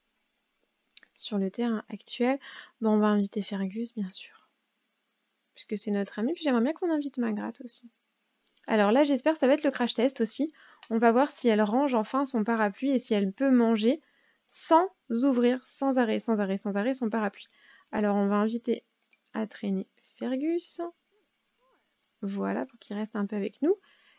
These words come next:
Et on va faire griller notre petit poisson. Voilà. Oh, il se réchauffe, vous voyez, il a eu, il a eu froid avec la pluie. Ils sont trop mignons. Ah, voilà Magrat. <laughs> Sur son balai.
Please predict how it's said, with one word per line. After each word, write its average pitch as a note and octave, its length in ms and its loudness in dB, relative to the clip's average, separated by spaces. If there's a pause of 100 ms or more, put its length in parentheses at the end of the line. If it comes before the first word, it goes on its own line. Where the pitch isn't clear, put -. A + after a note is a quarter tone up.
(160)
Et C4 80 2
on B3 100 4
va C4+ 160 4
faire B3 220 0
griller G#3+ 520 -2 (300)
notre A#3 260 2
petit - 280 -10
poisson. - 360 -10 (680)
Voilà. D#4 960 2 (500)
Oh, C4 80 4
il C#4 100 6
se - 120 -8
réchauffe, C#4 680 2
vous C4 100 -4
voyez, B3+ 320 4
il C4 80 4
a B3+ 100 4
eu, B3 120 -2 (100)
il C4+ 220 -2
a C4 80 6
eu A#3 100 2
froid B3+ 300 -4
avec A#3 200 2
la A3+ 120 0
pluie. A#3 360 -4 (400)
Ils - 60 -20
sont B3+ 160 4
trop B3 240 4
mignons. A3 440 6 (920)
Ah, E4+ 200 4
voilà B3 140 8
Magrat. A#3 300 6 (180)
<laughs> - 800 -6
Sur - 280 -6
son A#3 180 2
balai. G#3 400 0